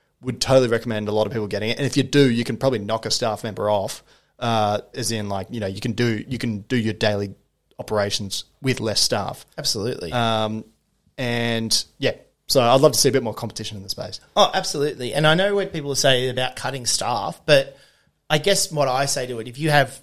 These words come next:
Speaker 2: three staff making thirty dollars an hour, that, and, uh, look, I say that 'cause that is a decent barista will make that in Australia. I know that's not applicable across the world, but thirty dollars an hour is pretty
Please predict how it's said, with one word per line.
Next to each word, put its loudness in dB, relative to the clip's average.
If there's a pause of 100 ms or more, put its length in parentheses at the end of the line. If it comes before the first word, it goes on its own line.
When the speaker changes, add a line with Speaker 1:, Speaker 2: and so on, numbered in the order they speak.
(140)
Speaker 2:
three -2
staff -6
making -4 (720)
thirty 2
dollars -2
an -4
hour, -6
that, -8
and, -10
uh, -8 (120)
look, 0
I 8
say 4
that 2
'cause -8
that 2
is -4
a -2
decent -4
barista 2
will 0
make -2
that 0
in -8
Australia. -2
I -2
know -6
that's -6
not -6
applicable -6
across -8
the -8
world, -2
but -2
thirty 4
dollars 2
an 0
hour 2
is 0
pretty -6